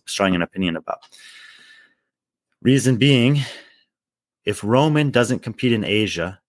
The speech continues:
you cannot make any argument to me outside of participation numbers, which I don't really put a lot of value in, that, that, that they deserve two spots on the men's side at the games. And I put something up on my Instagram the day they announced that,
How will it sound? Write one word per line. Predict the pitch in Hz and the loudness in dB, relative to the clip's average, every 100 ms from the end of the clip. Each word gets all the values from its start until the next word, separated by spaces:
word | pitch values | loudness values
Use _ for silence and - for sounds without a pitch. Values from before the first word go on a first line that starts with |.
| _ _ _ _ _ _ _ _ _ _ _ | _ _ _ _ _ _ _ _ _ _ _
you | 104 139 | -2 0
cannot | 143 117 113 117 85 - - _ _ - | 2 2 2 0 -2 -12 -20 _ _ -6
make | 110 - | -4 -2
any | 123 131 | 0 0
argument | 120 110 110 101 90 | 2 0 0 -2 -4
to | - 95 | -8 -8
me | 87 90 - _ _ - | -8 -8 -12 _ _ -4
outside | 110 - 110 110 | -2 0 2 2
of | 101 - | 0 -2
participation | 98 - 95 - - 110 104 98 | -4 -4 -6 -8 -2 -2 0 -2
numbers, | 82 95 95 | 0 -2 -2
which | 90 | -2
I | 90 | -2
don't | 90 87 | 0 -2
really | 92 | -2
put | 90 95 | -2 -2
a | 87 | 0
lot | 82 | 0
of | 82 - _ - | -2 -8 _ -8
value | 90 92 104 90 82 | 0 2 2 0 -4
in, | 82 98 - _ _ _ _ _ _ _ | -6 -8 -14 _ _ _ _ _ _ _
that, | 98 - | -2 2
that, | 110 - - | 2 2 -2
that | 101 101 | -2 0
they | 110 | 2
deserve | 101 95 104 - | 2 2 0 0
two | 104 | -4
spots | - 98 90 95 | 0 0 0 0
on | 87 | 0
the | |
men's | 87 85 82 | 0 -2 -4
side | - - _ _ - | -6 -8 _ _ -6
at | 92 | -4
the | 139 | -4
games. | 120 - - - _ _ _ _ | -6 -10 -18 -20 _ _ _ _
And | 95 | -2
I | 98 - _ | 0 -2 _
put | 117 - | -2 -2
something | 98 92 98 | -4 -2 -2
up | 92 | 0
on | 95 | 0
my | 92 | 0
Instagram | 92 - 107 98 | -2 -2 -2 0
the | |
day | 87 92 | 0 2
they | 92 | 2
announced | 90 85 87 - | 0 0 -2 -8
that, | 92 _ | -14 _